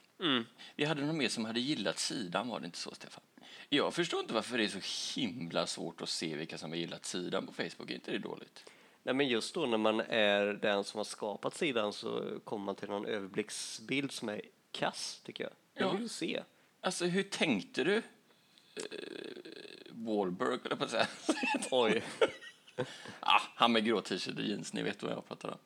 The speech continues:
Speaker 1: Zuckerberg.
Speaker 2: Ja. <laughs> Det är lite lustigt att han heter så kanske just.
Speaker 1: Ja, fast det är med Z.
Speaker 2: Jo, jo, men hur låter det?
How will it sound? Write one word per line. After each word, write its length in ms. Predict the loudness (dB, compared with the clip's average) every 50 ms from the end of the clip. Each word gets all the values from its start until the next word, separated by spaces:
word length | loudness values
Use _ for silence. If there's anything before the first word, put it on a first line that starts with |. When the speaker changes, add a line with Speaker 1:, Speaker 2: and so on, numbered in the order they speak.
| _ _ _ _ _ _ _ _ -18
Speaker 1:
Zuckerberg. 1300 | -14 -12 -10 -8 -6 -2 -2 -4 -4 -6 -12 -12 -10 -10 -10 -10 -10 -10 -8 -8 -6 -6 -8 -8 -10 -12 -12 -12 -12 -12
Speaker 2:
Ja. 480 | -12 -14 -18 -20 _ _ _ -10 -10
<laughs> 0 | -10 -10 -12 -16 -14 -10 -10 -10 -10 -12 -18 _ _ -20 -20 -20 -20 -20 -20 -20 -20 -20 -20 -20 _ -14
Det 80 | -12
är 40 | -8
lite 220 | -8 -6 -4 -2 0
lustigt 420 | 0 0 -2 -6 -10 -12 -12 -12
att 100 | -14 -12
han 120 | -12 -12
heter 200 | -14 -14 -14 -12
så 160 | -10 -10 -10 -10 -12
kanske 260 | -12 -10 -10 -8 -8
just. 340 | -10 -10 -8 -10 -10 -12 -14 -20 -20 _ _ -14
Speaker 1:
Ja, 140 | -10 -10 -8
fast 220 | -8 -8 -10 -8 -8
det 60 | -10
är 40 | -8 -10
med 100 | -10 -10
Z. 480 | -10 -8 -8 -8 -8 -10 _ -18 -18 -18 _ _ _ _ _ _
Speaker 2:
Jo, 300 | -2 -2 0 0 -2 -4
jo, 200 | -4 -6 -8 -10 -10
men 260 | -10 -8 -8 -8 -10 -14 -18 _ _ _ _ -6
hur 140 | -4 -2
låter 360 | 0 0 -2 -4 -6 -8 -10 -8
det? 140 | -6 -6